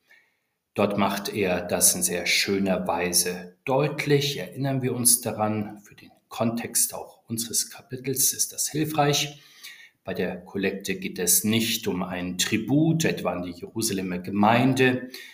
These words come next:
wie man die Sammlung ja missverstehen könnte, als sei sie eine Zahlung, die Gemeinden anderswo der Mutterkirche schulden, weil man doch die geistlichen Güter der Mutterkirche empfangen hat.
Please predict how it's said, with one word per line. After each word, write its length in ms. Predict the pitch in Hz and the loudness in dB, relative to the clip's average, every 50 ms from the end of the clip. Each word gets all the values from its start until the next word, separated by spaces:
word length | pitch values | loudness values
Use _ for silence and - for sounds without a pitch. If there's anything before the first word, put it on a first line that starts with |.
| - _ _ | -20 _ _
wie 100 | _ 98 | _ -8
man 180 | 90 90 92 90 | -4 -4 -2 -2
die 100 | 95 101 | 0 0
Sammlung 420 | - - 104 95 98 95 95 - | 2 2 2 2 0 0 -2 -2
ja 80 | 90 87 | -2 -2
missverstehen 800 | 92 107 107 - - - - - - - 92 92 87 87 90 - _ _ _ _ _ _ _ _ _ | 0 0 0 0 0 -2 -4 -4 -4 -4 -6 -8 -8 -8 -14 -16 _ _ _ _ _ _ _ _ _
könnte, 580 | - - - 135 156 160 156 - - 135 123 107 | -4 0 2 2 2 4 2 2 2 2 2 2
als 220 | 85 - - - | 0 4 4 4
sei 160 | - 95 92 90 | 4 4 4 2
sie 140 | 90 90 | 2 0
eine 200 | 82 85 87 - | 0 -6 -8 0
Zahlung, 960 | - - - - - 92 95 98 104 110 110 113 117 117 113 113 110 113 110 - - - - _ _ _ - | 6 8 8 10 10 8 6 6 6 6 6 6 4 4 4 4 2 -4 -8 -10 -14 -18 -20 _ _ _ -8
die 360 | 95 90 87 90 82 - - - _ _ _ _ _ | -6 -4 -4 -6 -8 -10 -14 -20 _ _ _ _ _
Gemeinden 480 | _ - 95 95 92 98 98 98 - - | _ 0 2 2 2 0 -2 -4 -6 -6
anderswo 640 | - 107 110 113 110 107 - - - - 101 95 92 | -2 2 2 4 4 6 4 4 2 2 -2 -2 -2
der 180 | - 92 85 | -2 -4 -6
Mutterkirche 880 | 80 92 117 - - - 127 113 - - - - 120 123 117 - - 107 | -2 0 0 0 2 2 0 0 0 -2 -2 0 2 2 0 0 -2 -2
schulden, 880 | - - - - 117 120 127 127 131 127 127 127 120 - - - - - - - _ _ | 0 0 0 2 2 4 6 6 6 6 6 4 4 2 0 -6 -10 -16 -20 -20 _ _
weil 160 | - 92 92 | -8 -6 -4
man 180 | 92 92 92 92 | -2 -2 -2 -2
doch 320 | 92 87 90 92 - - | -2 -4 -4 -6 -10 -14
die 140 | - - 92 | -16 -18 -10
geistlichen 680 | - 90 87 87 85 - - - - - - - 87 90 | -6 -4 -2 0 0 0 -2 -4 -12 -14 -14 -14 -16 -12
Güter 340 | - 95 95 90 - 104 | -8 -8 -8 -8 -6 -8
der 120 | 92 90 87 | -8 -8 -8
Mutterkirche 680 | 85 85 82 - 90 87 - - 101 98 - - - | -10 -12 -12 -12 -12 -12 -8 -6 -6 -6 -6 -6 -10
empfangen 580 | 113 110 117 113 - - 127 139 139 117 98 - | -6 -6 -6 -6 -6 -6 -4 -2 0 0 0 -2
hat. 320 | - - - - - - | -4 -10 -10 -12 -14 -14